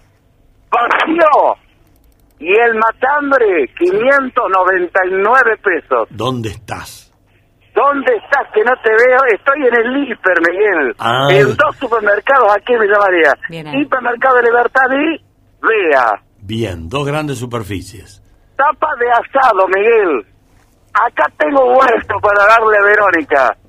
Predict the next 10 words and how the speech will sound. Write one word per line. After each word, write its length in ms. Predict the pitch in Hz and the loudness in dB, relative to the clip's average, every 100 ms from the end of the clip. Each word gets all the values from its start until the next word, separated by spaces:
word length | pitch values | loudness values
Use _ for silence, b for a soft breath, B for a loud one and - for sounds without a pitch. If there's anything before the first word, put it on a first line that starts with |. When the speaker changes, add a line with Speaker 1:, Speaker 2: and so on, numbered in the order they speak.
| _ - | _ -12
Speaker 2:
Mm. 140 | 117 98 | -12 -6
Speaker 1:
El 320 | 247 262 247 - | 0 0 0 -4
kilo, 340 | - 330 302 277 190 143 - | -4 -2 2 2 4 2 0
linda 500 | 143 196 214 185 170 | 0 2 2 0 0
la 100 | 165 | 0
tapa 300 | 196 - 175 | -2 -4 -4
de 80 | 165 | -4
asado, 300 | 156 196 190 | -2 -2 0
Miguel, 300 | 170 180 196 | -2 0 0
¿eh? 260 | 175 202 190 | 2 0 -4